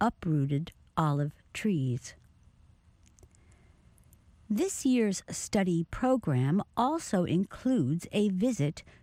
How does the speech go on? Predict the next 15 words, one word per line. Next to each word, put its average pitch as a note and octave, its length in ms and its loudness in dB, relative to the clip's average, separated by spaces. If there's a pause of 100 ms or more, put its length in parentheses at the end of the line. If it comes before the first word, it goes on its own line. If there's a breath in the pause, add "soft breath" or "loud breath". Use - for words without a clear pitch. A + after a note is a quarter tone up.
(100)
to D#4 140 -2
the C#4+ 120 2
West G#3 540 -2
Bank E3 420 2
city D#3 600 -2
of G3+ 160 -2
Hebron, C#3 720 0 (460 loud breath)
where F#3+ 400 2
there B3 220 0
is E3 360 0
a G3+ 80 0
lot A3 640 0
of G3 240 0
anti-Israeli E3 1200 0
anger. D3+ 580 0